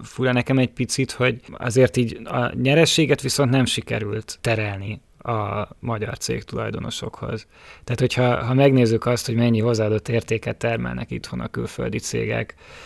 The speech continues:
ö, meg a hazai tulajdonú cégek, nyilván ez leginkább abból következik, hogy melyik szektorban vannak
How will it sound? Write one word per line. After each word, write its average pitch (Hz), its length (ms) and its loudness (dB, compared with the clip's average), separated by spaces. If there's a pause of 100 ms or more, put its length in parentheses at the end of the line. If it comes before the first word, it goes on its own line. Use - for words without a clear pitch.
(180)
ö, 101 220 -4 (140)
meg 110 180 -6
a 107 80 -2
hazai 120 280 2
tulajdonú 139 440 -2
cégek, 143 480 2
nyilván 123 320 6
ez 107 300 2
leginkább 110 640 -2 (380)
abból 117 320 -2
következik, 107 580 -2
hogy 113 140 -4
melyik 113 240 -2
szektorban 113 600 -4
vannak 131 520 -4